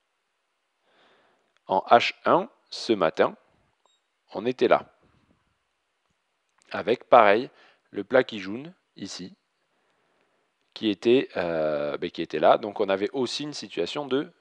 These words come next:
survente en H un. Donc on a une situation de survente à H un et une situation de survente en H quatre sur une zone qui est plutôt support en daily. Ok ?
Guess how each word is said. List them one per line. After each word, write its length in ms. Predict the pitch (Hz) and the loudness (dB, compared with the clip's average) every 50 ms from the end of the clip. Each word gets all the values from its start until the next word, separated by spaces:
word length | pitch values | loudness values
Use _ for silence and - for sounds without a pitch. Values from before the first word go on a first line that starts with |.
| _ _ | _ _
survente 920 | - - - - - - 147 113 202 90 82 73 62 _ - - - _ _ _ _ | -20 -18 -16 -10 -4 -2 0 0 0 -2 -2 -4 -6 _ -20 -20 -20 _ _ _ _
en 140 | - 104 101 | -4 -4 -2
H 260 | - 107 104 - - - - | -2 -2 -4 -4 -6 -10 -12
un. 60 | - - _ _ _ _ - - - - - _ _ - | -16 -16 _ _ _ _ -20 -20 -20 -20 -20 _ _ -10
Donc 160 | 101 104 - - _ _ _ _ _ | -10 -10 -10 -14 _ _ _ _ _
on 180 | - 113 123 135 | -8 -6 0 2
a 140 | 131 120 - | 4 4 2
une 180 | - 131 131 | 2 -4 -10
situation 540 | 131 - 120 - - 107 104 - - 101 82 | -12 -14 -12 -6 -2 -2 -2 -2 -6 -10 -12
de 100 | 78 76 | -12 -14
survente 540 | - - - 127 123 120 117 127 127 120 - | -16 -6 -2 0 0 0 0 -2 -2 0 0
à 120 | 120 117 | 0 0
H 200 | 113 113 - - | 0 -2 -4 -6
un 120 | 127 127 135 - - - - _ _ _ | -8 -8 -10 -14 -20 -20 -20 _ _ _
et 100 | - 104 | -12 -10
une 140 | 101 104 104 | -10 -10 -10
situation 680 | 101 - 107 98 - 92 92 - - 127 131 135 135 - - | -12 -16 -14 -8 -6 -6 -6 -6 -6 -6 -6 -6 -8 -12 -20
de 380 | 110 104 98 101 104 107 117 - | -20 -10 -6 -4 -4 -4 -4 -6
survente 540 | - - - 113 104 107 110 123 123 113 - | -10 -6 -2 -2 -2 0 0 0 -2 0 -2
en 160 | 104 87 80 | -2 -2 -2
H 100 | 80 - | -4 -2
quatre 200 | - 127 131 - | -2 -2 -2 -2
sur 160 | - - 101 | -4 -8 -8
une 100 | 95 95 | -8 -8
zone 200 | 98 120 131 131 | -8 -8 -8 -8
qui 100 | 120 - | -10 -12
est 60 | - | -12
plutôt 260 | - - 98 - 110 107 | -12 -12 -14 -14 -14 -14
support 680 | - - - - 147 127 _ 110 104 107 107 - - - _ _ _ _ _ | -14 -16 -18 -18 -18 -6 _ -2 0 0 -2 -6 -12 -20 _ _ _ _ _
en 120 | - 113 113 | -10 -10 -4
daily. 360 | 107 107 101 90 82 71 - _ _ _ _ _ _ _ _ _ | -4 -4 -4 -4 -8 -16 -20 _ _ _ _ _ _ _ _ _
Ok ? 220 | - - - - | -20 -18 -10 -8